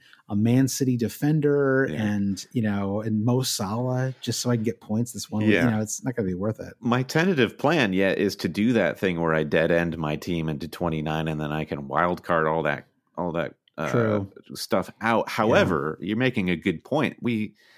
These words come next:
Speaker 2: we have players in our squads who we've built up all this value in. So at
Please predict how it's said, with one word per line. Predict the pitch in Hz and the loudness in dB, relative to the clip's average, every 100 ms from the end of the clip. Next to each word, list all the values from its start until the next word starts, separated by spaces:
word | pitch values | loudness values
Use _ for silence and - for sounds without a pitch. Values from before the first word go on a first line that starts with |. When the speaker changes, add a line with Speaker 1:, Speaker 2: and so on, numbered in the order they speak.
| - _ - | -20 _ 0
Speaker 2:
we | 110 | 4
have | 120 147 135 98 - _ | 4 4 2 -2 -10 _
players | - 110 110 101 90 | 0 2 4 4 2
in | - 104 | -2 -2
our | 104 98 90 | -2 0 -2
squads | - - 104 104 80 76 - - | -4 -2 0 0 0 -2 -8 -10
who | - 101 | -2 0
we've | 92 90 - 85 | 0 -2 -4 -2
built | 95 95 - | 0 0 0
up | 87 85 | -2 0
all | 87 85 | -2 0
this | 80 | -4
value | 76 80 80 87 80 73 73 | -2 0 2 2 0 0 0
in. | 67 67 - _ _ _ | -2 -6 -16 _ _ _
So | - - 104 92 92 90 - _ - _ - | -6 0 2 4 2 -2 -4 _ -20 _ -6
at | 131 | -6